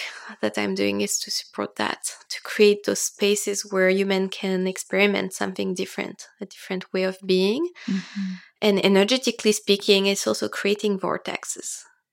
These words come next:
Speaker 1: that
Speaker 2: Mm-hmm.
Speaker 1: will activate that earth consciousness
Speaker 2: Mm-hmm.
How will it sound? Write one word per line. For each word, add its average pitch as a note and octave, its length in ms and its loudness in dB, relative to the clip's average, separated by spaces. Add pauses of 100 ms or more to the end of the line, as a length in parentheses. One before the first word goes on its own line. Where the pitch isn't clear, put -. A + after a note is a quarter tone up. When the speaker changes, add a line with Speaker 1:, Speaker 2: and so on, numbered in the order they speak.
(160)
Speaker 1:
that G3+ 260 2
Speaker 2:
Mm-hmm. E3+ 200 -4
Speaker 1:
will G#3 140 -2
activate F#3+ 840 -2
that - 200 -4 (1040)
earth G3 420 -2 (280)
consciousness - 920 -4
Speaker 2:
Mm-hmm. G#3 280 -2